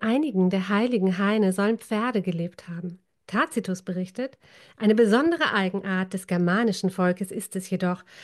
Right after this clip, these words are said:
auch Witterung und Weisung von Rossen prüfend zu erforschen. Die Tiere werden auf Kosten des Stammes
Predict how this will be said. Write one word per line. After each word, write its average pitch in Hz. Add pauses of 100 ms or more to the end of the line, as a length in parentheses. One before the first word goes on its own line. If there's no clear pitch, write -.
(140)
auch 226
Witterung 262
und 190
Weisung 214 (280)
von 233
Rossen 202
prüfend 226
zu -
erforschen. 196 (920)
Die 220
Tiere 311
werden 233
auf 185
Kosten 269
des 302
Stammes 180